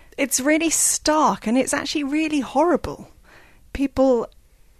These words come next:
who don't have any wealth in their families are horribly stuck, even more so than the people who are struggling to get together a deposit and come from a wealthier background.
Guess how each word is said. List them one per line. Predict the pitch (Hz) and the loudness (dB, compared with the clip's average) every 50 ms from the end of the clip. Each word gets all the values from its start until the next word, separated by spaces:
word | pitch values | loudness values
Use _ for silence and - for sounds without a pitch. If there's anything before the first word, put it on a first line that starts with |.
| _ _ _ - - - | _ _ _ -20 -14 -6
who | 214 226 214 | -4 -4 0
don't | 185 - 247 262 240 - | 4 4 6 6 4 2
have | 190 190 196 196 180 - - - _ - - - _ _ _ _ | 0 -2 -4 -4 -4 -8 -16 -20 _ -20 -20 -20 _ _ _ _
any | - 226 233 226 214 214 208 202 196 196 - _ - | 0 2 2 2 2 0 -2 -2 -4 -6 -10 _ -2
wealth | 208 202 208 196 185 - - 202 | 2 2 4 4 2 0 -4 -4
in | 185 190 | -2 -2
their | 190 185 180 | -2 -2 -2
families | - - 196 190 175 156 156 151 160 175 185 - - - - - _ - - - - _ _ _ _ _ _ _ _ _ _ | -4 -6 -6 -6 -4 -6 -6 -6 -6 -6 -8 -8 -10 -10 -12 -14 _ -20 -20 -20 -20 _ _ _ _ _ _ _ _ _ _
are | - 196 185 180 175 185 - _ _ _ - | 2 2 2 2 0 -2 -4 _ _ _ -12
horribly | - - - 262 247 240 233 220 - 202 196 | -10 0 2 4 4 4 4 2 0 -4 -6
stuck, | - - - 208 190 180 - - | -6 -4 -2 0 0 0 0 2
even | 262 277 254 254 247 | 2 2 2 2 2
more | 240 240 233 220 - | 4 4 4 2 0
so | - - 208 202 196 | 0 0 2 2 2
than | 185 202 190 190 185 | 2 0 0 0 -2
the | 175 180 | -2 -4
people | - 214 202 196 - 185 180 | -4 -4 -4 -2 -2 -2 -2
who | 147 - 208 185 175 | -2 -2 0 2 4
are | 175 175 160 165 | 4 2 2 0
struggling | 170 - - - - 196 180 - 190 185 175 170 | -2 -4 -4 2 2 2 2 2 0 -2 -2 -4
to | - | -4
get | - 196 - - | -4 -4 -4 -4
together | - - 202 175 - 165 | -6 -6 -4 -4 -2 -4
a | 160 | -4
deposit | - 180 - - 180 180 180 - - - - - - - | -4 -8 -8 -4 -4 -4 -2 -4 -4 -6 -6 -10 -14 -10
and | 214 190 180 | -8 -8 -6
come | - - 190 180 | -6 -8 -8 -6
from | - 185 165 | -4 -4 -2
a | 170 170 | -2 0
wealthier | 175 185 180 180 - - 170 - | 0 -2 -2 -4 -6 -8 -8 -8
background. | - - - - - - - - 170 | -8 -10 -12 -12 -14 -12 -12 -12 -14